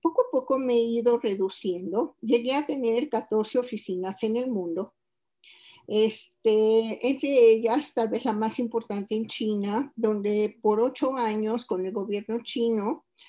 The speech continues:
eh, trabajé en procesos específicos de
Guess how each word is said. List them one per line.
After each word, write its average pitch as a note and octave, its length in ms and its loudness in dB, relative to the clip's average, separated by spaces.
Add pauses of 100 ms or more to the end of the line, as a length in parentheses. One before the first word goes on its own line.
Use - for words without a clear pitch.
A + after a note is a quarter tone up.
(260)
eh, G#3+ 320 2
trabajé A#3 760 0
en A3+ 440 0
procesos C#4 580 -2
específicos A3 1120 -4
de G#3 360 -2